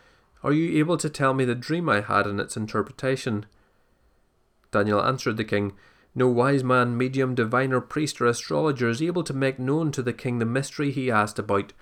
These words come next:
but there is a God in heaven who reveals mysteries, and he has let King Nebuchadnezzar know what will happen in the last days. Your dream and the visions that came into your mind as you lay in bed were these.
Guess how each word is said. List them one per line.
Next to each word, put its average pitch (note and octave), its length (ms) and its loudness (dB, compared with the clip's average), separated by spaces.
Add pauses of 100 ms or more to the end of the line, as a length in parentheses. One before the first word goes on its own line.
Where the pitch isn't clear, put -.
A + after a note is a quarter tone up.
(520)
but A2 160 -2
there G#2 160 6
is G#2 140 4
a A2+ 40 -4
God B2+ 320 2
in A2+ 120 0
heaven C3 320 0
who A#2+ 140 2
reveals B2 500 2
mysteries, G2+ 580 0 (320)
and D#3 140 -2
he C#3+ 140 4
has C3+ 160 2
let C#3+ 300 2
King D3 280 -2
Nebuchadnezzar B2+ 720 0
know C#3+ 220 -2
what C3 260 0
will A2+ 80 0
happen B2+ 400 -6
in A2 80 0
the G#2+ 80 2
last G#2 340 2
days. A2+ 480 -2 (800)
Your G#2+ 160 4
dream A2 260 2
and A2+ 100 2
the A2 60 4
visions A#2 400 0
that - 140 -2
came C3 200 0
into B2 200 0
your A2+ 100 2
mind B2 280 0
as A2+ 120 0
you A2+ 80 0
lay C3 180 2
in B2+ 140 0
bed B2+ 240 0
were B2 160 2
these. B2+ 480 -2